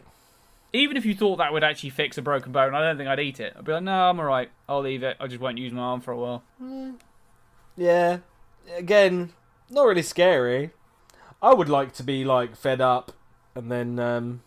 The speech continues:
Speaker 2: you know, bathed in my favourite foods as well. But I wouldn't like to be sold off and eaten myself.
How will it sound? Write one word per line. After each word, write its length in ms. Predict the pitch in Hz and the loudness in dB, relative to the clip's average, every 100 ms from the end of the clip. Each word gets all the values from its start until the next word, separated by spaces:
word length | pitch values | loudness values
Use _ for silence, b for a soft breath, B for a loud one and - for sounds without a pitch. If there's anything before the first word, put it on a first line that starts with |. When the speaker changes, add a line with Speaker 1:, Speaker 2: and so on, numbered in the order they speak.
| _ _ _ - | _ _ _ -10
Speaker 2:
you 60 | |
know, 120 | 127 123 | -6 -2
bathed 440 | 123 131 131 123 | 2 4 2 -2
in 140 | 127 | -4
my 100 | 127 120 | -2 -2
favourite 380 | 131 127 127 | 0 0 -2
foods 360 | 120 135 139 127 | -4 -2 -2 -4
as 120 | 135 | -6
well. 340 | 143 175 139 139 _ _ _ | -2 0 -2 -6 _ _ _
But 320 | 127 120 120 _ _ _ _ _ _ | -6 -4 -6 _ _ _ _ _ _
I 40 | 151 | -2
wouldn't 200 | 180 151 | 0 0
like 140 | 143 | -2
to 60 | - | -4
be 100 | 139 | -8
sold 320 | - 143 135 | -2 0 0
off 400 | 131 143 - - - _ _ _ _ - | -2 -2 -6 -20 -20 _ _ _ _ -14
and 140 | 120 | -10
eaten 340 | 139 139 - 135 | -6 -6 -6 -6
myself. 600 | 131 - 151 131 135 - | -6 0 2 2 0 -8